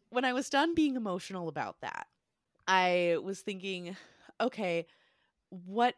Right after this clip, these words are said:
is it about Frodo that makes them think that? Because, you know, both Bilbo and Gandalf are people who have seen a lot, <laughs> who have the ability to, you know,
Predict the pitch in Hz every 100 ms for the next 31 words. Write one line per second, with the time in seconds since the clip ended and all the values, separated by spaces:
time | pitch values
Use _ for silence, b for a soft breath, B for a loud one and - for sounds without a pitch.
0 | - 220 196 214 190 - _ _ _ -
1 | 202 165 - 170 160 185 _ - - 175
2 | 165 175 170 175 160 147 147 - - -
3 | 175 151 147 - - 294 - - - -
4 | - - _ 214 - 208 190 180 - b
5 | b b b b _ _ _ _ 214 233
6 | 160 165 185 185 - - _ _ - -
7 | 175 170 165 151 156 151 143 139 131 131
8 | - - - 160 147 135 123 - _ _
9 | _ _ - - - - 156 170 131 -
10 | 156 143 143 127 117 - - - 254 202
11 | 180 156 151 156 160 160 180 156 151 139
12 | 143 139 156 - 131 147 _ _ _ _
13 | _ - 165 139 127